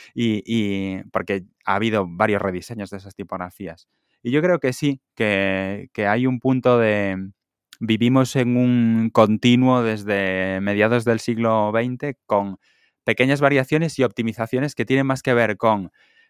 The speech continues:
que antes las cosas se imprimían en papel y ahora podemos ponerlas a doce píxeles en una pantalla de un móvil y eso es muy pequeño y requiere algunas adaptaciones y es,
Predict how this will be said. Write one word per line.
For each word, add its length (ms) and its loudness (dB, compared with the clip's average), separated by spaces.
que 500 0
antes 320 0
las 160 0
cosas 160 -2
se 80 -6
imprimían 380 0
en 100 -4
papel 320 0
y 60 0
ahora 180 2
podemos 320 -2
ponerlas 500 -2
a 220 2
doce 300 -2
píxeles 540 -2
en 80 -6
una 180 0
pantalla 720 2
de 100 -2
un 140 -2
móvil 260 -2
y 60 0
eso 140 -4
es 60 -8
muy 140 0
pequeño 420 0
y 60 -2
requiere 380 0
algunas 400 2
adaptaciones 760 -4
y 120 -2
es, 240 -8